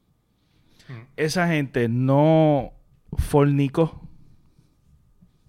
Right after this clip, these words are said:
Speaker 2: Esa gente no se equivoca.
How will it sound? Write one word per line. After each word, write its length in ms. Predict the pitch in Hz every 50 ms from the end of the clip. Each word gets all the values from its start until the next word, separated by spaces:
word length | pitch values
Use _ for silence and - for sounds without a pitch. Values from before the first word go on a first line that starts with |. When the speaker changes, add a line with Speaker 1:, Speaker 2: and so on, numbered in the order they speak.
| - - - -
Speaker 2:
Esa 320 | - - 160 151 190 190 180
gente 500 | 165 147 135 117 101 - 113 107 104 - - _ _ _ -
no 260 | 135 135 139 151 165
se 140 | 160 - 190
equivoca. 540 | 170 180 190 190 190 170 - - 92 87